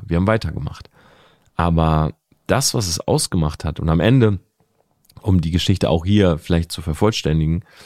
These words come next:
ähm, wir haben beide tatsächlich ungefähr sechzig, siebzigtausend Euro damit verdient. Es hat zweieinhalb Jahre gedauert, aber wir haben sechzig, siebzigtausend Euro damit verdient. Es war kein schlechtes Geld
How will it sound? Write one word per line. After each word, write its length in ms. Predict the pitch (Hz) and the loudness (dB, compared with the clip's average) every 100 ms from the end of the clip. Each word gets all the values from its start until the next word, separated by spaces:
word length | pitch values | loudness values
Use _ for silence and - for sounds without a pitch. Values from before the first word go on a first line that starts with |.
| - _ - | -20 _ -4
ähm, 540 | 87 85 82 78 - _ | 0 2 2 0 -2 _
wir 160 | 90 101 | 0 2
haben 140 | 104 | 2
beide 260 | 113 147 113 | 2 0 -2
tatsächlich 760 | - 80 87 92 87 90 - _ _ _ _ _ _ _ _ _ _ | -4 -2 -2 0 -2 -2 -4 _ _ _ _ _ _ _ _ _ _
ungefähr 800 | 143 170 151 - 131 120 113 110 - _ | 2 2 0 0 0 2 0 -4 -8 _
sechzig, 520 | - 113 135 - - - | 0 0 0 -6 -8 -6
siebzigtausend 680 | 110 - 113 - 101 98 | -8 -8 -6 -2 -2 -2
Euro 180 | - - | -4 -6
damit 260 | - - - | -6 -8 -8
verdient. 400 | - 80 82 - _ _ _ _ _ _ - | -12 -10 -10 -14 _ _ _ _ _ _ -12
Es 100 | - | -4
hat 100 | 95 | -4
zweieinhalb 440 | - 104 110 107 104 | -2 0 0 0 0
Jahre 240 | 104 95 | 0 -2
gedauert, 340 | 87 117 104 - | -4 -4 -4 -2
aber 120 | 80 | 0
wir 80 | 85 | 2
haben 120 | 80 | 2
sechzig, 380 | 95 - - 110 | 0 -2 -8 -10
siebzigtausend 640 | 101 - - 110 110 117 | -10 -10 -6 -6 -4 -6
Euro 140 | 147 | -6
damit 260 | 90 82 - | -6 -10 -12
verdient. 320 | - - - _ _ _ _ _ _ | -16 -16 -18 _ _ _ _ _ _
Es 160 | - 80 | -6 -2
war 160 | 92 104 | -2 0
kein 280 | 110 104 | 0 0
schlechtes 420 | 98 101 107 - - | 0 -2 -2 -6 -6
Geld 320 | - - | -6 -8